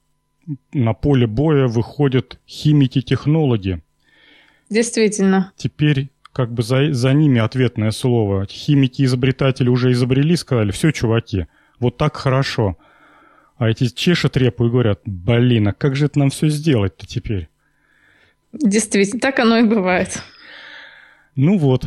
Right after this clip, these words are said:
Speaker 1: давай на этой оптимистической
Speaker 2: Да,
Speaker 1: ноте.
Speaker 2: давайте. Я, я есть очень сильно хочу.
Speaker 1: <laughs> Давай, приятного тебе аппетита. Всем пока, до сентября.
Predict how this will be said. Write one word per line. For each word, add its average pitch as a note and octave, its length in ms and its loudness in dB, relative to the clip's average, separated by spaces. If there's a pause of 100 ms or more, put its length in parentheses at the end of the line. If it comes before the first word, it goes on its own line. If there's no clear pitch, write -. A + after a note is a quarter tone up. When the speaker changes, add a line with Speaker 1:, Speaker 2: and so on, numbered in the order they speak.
(120)
Speaker 1:
давай C#3 360 0
на C#3+ 120 4
этой C#3 200 0
оптимистической C3 600 -2
Speaker 2:
Да, A3 200 2
Speaker 1:
ноте. - 140 4
Speaker 2:
давайте. G3+ 440 0
Я, G#3+ 320 0
я A3+ 180 0
есть A#3+ 300 0
очень G3+ 220 -2
сильно G3 280 0
хочу. - 440 0
Speaker 1:
<laughs> - 60 -6
Давай, D#3+ 160 2 (140)
приятного C#3 440 2
тебе B2 180 0
аппетита. C3 560 -2 (460)
Всем D#3 260 0
пока, E3+ 460 0
до C#3+ 320 0
сентября. D3 720 -2